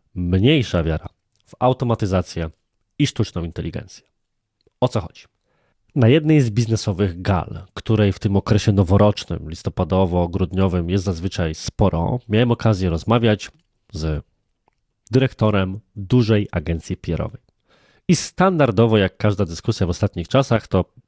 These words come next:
obija się ona o dwa tematy. Po pierwsze, czy jest kryzys, a po drugie, jak tam u was wpływ A I na organizację.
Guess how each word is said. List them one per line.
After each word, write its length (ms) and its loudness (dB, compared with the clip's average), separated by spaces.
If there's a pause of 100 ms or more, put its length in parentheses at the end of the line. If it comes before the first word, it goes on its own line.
(280)
obija 280 4
się 180 0
ona 180 0
o 80 0
dwa 220 0
tematy. 480 -2
Po 120 -10
pierwsze, 380 -2
czy 180 -14
jest 180 -10
kryzys, 520 2 (420)
a 140 4
po 140 0
drugie, 400 2
jak 200 2
tam 180 -6
u 120 -4
was 400 -2
wpływ 380 0 (160)
A 340 4
I 80 -4
na 120 -2
organizację. 720 -2